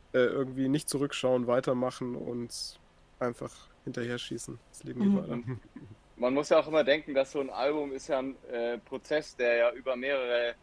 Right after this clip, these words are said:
Speaker 3: ähm, Jahre eigentlich ging. Also ich glaub, an dem Album haben wir auch zwei Jahre insgesamt dann gearbeitet. Und,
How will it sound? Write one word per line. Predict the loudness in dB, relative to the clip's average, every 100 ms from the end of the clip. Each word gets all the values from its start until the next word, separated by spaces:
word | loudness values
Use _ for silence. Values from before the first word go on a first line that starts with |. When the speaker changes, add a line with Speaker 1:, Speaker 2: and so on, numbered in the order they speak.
| -20 -20 -20 -6
Speaker 3:
ähm, | 0 2 0 -4 -10 -6
Jahre | 0 4 4 4
eigentlich | 0 -6 -10
ging. | -8
Also | -8 -8
ich | -4
glaub, | -2 0
an | -2 -4
dem | -6 -2
Album | -2 0 -2
haben | -4 -2
wir | 0
auch | 0 -4
zwei | -6 -2 0
Jahre | 2 0 -2
insgesamt | -8 -14 -10 -6 -4
dann | -4 -4
gearbeitet. | -2 2 2 0 -4 -12 -20 _ _ -20 -14
Und, | -8 -8 -8